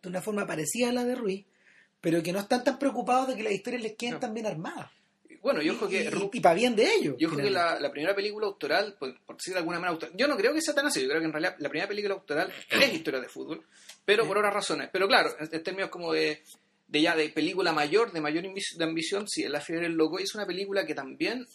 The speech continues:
Speaker 2: eh, que también está fallada, creo yo, digamos, desde mi perspectiva, por un tema precisamente de no dominio de la forma. Es decir, por un, por, por, eh, no ser capaz de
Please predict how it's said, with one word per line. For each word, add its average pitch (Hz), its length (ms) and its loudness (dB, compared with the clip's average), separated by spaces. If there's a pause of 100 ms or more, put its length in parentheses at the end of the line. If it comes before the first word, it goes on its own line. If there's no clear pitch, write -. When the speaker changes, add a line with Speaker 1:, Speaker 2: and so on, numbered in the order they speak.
Speaker 2:
eh, 139 400 -4
que 156 80 -8
también 151 240 -6
está 208 160 -4
fallada, 196 480 -2 (520)
creo 196 280 2
yo, 202 180 4
digamos, 139 220 -4
desde 139 140 -6
mi 165 100 -2
perspectiva, 202 520 -6 (880)
por 160 140 2
un 170 180 -4
tema 196 320 0
precisamente 214 640 0
de 202 360 0
no 165 220 2
dominio 277 520 0
de 233 140 2
la 247 140 0
forma. 160 480 0 (640)
Es 151 100 -10
decir, 196 380 -4
por 214 300 2
un, 170 180 -10 (160)
por, 165 340 -6 (380)
por, 240 400 2 (100)
eh, 147 380 -2
no 180 120 -2
ser 220 200 -4
capaz 220 520 -2
de 214 420 0